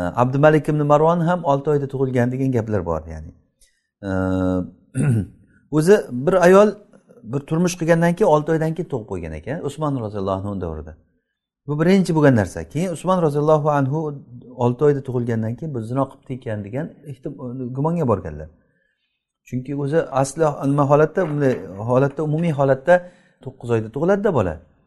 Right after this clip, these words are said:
Olti oyda tug'ilgandan, endi hozir bu narsa mashhur, ma'lum bo'lib ketdi, olti oyda tug'ilishligi. Olti oyda to'ldirib, yettinchi oyga o'tgandan keyin tug'ilishligi juda mashhur, ma'lum, mashhur, ko'p bu holatlar. Shunda keyin tug'ilgandan keyin, e,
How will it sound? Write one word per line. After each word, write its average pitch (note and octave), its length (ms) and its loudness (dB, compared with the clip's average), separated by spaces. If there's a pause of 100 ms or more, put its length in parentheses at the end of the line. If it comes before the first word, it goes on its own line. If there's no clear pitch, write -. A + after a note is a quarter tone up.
(380)
Olti C#3 260 4
oyda D#3+ 220 4
tug'ilgandan, C#3 460 2
endi G#3+ 180 2
hozir D#3+ 340 6
bu D3+ 60 -2
narsa D#3 280 -2
mashhur, D3+ 340 0
ma'lum C#3 300 4
bo'lib B2 160 2
ketdi, A2+ 380 -6
olti G2+ 280 -12
oyda F#2 180 -4
tug'ilishligi. E2 560 -10 (540)
Olti A#2+ 260 2
oyda A#2+ 200 -2
to'ldirib, C#3 380 0
yettinchi B2 360 -6
oyga A2 160 -2
o'tgandan A2 420 -6
keyin B2 180 -10
tug'ilishligi G2+ 580 -10 (180)
juda E3 220 -10
mashhur, B2 300 -4
ma'lum, B2 380 -4
mashhur, A#2 360 -4
ko'p C#3+ 180 -4 (200)
bu F#2 120 -18
holatlar. D#2+ 460 -8 (920)
Shunda F3 360 4
keyin F#3 200 2
tug'ilgandan D#3+ 560 4
keyin, G3+ 240 2 (1160)
e, A2 60 -8